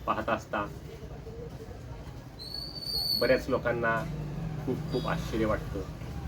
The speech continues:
आणि आता दिनांक वीस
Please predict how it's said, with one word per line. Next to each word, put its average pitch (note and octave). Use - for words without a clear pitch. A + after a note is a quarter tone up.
आणि A2
आता A2
दिनांक A#2+
वीस E4